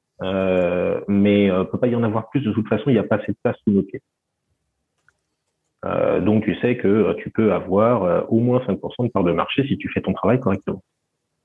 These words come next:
Donc, c'est du revenu garanti, d'une certaine façon, sur un asset qui disparaît pas. Et donc, les fonds sont extrêmement friands de data center et de fibre optique,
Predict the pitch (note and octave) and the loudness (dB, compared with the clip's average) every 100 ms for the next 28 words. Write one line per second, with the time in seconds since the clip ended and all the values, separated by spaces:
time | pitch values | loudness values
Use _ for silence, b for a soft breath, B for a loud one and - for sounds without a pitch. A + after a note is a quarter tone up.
0 | _ _ _ _ _ _ _ _ _ _ | _ _ _ _ _ _ _ _ _ _
1 | _ _ _ _ b b _ _ _ - | _ _ _ _ b b _ _ _ -2
2 | C#3 D3+ - C#3+ C#3 C#3 E3 A2 G#2+ - | 0 0 2 2 4 4 2 2 0 0
3 | - - _ _ - G2+ G#2 G2 G2 - | -2 -2 _ _ -4 0 0 0 -2 -2
4 | - C#3+ E3 - G2 G#2+ D3+ D3+ G#2+ G#2 | -2 0 0 0 0 2 -2 -2 -2 -2
5 | - G2+ F#2+ - G#2 E3+ - B B B | -2 0 0 0 0 0 -4 B B B
6 | A#2 A#2+ D#3 D3+ G#2+ G#2+ - D3 D3 - | 0 2 0 2 2 2 0 -2 -2 -4
7 | - - - - C#3+ C#3+ - - G#2+ G2 | -14 -18 -6 -2 0 -2 -4 -2 0 0
8 | E3 - - G2+ G#2 G#2 G2+ G#2+ G#2 A2+ | -4 -10 -2 0 2 0 -2 -2 0 2
9 | A2+ G#2 F2+ - F#2+ E2+ - F3+ G3+ | 2 2 0 -2 -4 -4 -4 -6 -6